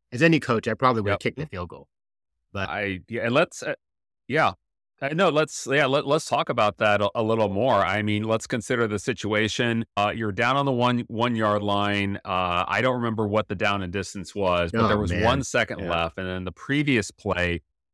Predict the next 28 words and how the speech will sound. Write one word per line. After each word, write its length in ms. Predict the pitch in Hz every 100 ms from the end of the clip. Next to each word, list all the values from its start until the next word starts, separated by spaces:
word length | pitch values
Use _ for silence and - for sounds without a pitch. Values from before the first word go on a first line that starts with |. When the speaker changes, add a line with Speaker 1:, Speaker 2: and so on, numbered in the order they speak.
| _
Speaker 2:
Purdy 440 | - 165 170 175 156
had 240 | 139 117
thrown, 640 | - - 127 127 127 123
he 140 | 104 117
had 120 | 107
tried 480 | - 151 180 185 -
to 160 | 127
hit 360 | 101 120 117 -
McCaffrey 1000 | 104 92 - 120 120 - 110 104 95 87 _ _ - -
right 340 | 113 110 120
in 120 | 131
the 80 | 110
corner 280 | - 117 107
of 40 | 95
the 140 | 92
end 180 | 95 92
zone, 480 | 92 90 90 87 85
and 180 | 90
McCaffrey 400 | 90 - 123 117 95
was, 200 | 87 101
was, 360 | 95 92 87 -
uh, 180 | 87
blanketed, 640 | 78 95 104 104 90 82 76
so 120 | 90
he 120 | 90
threw 260 | 87 - 117
it 60 | 98
away. 460 | 90 90 82 76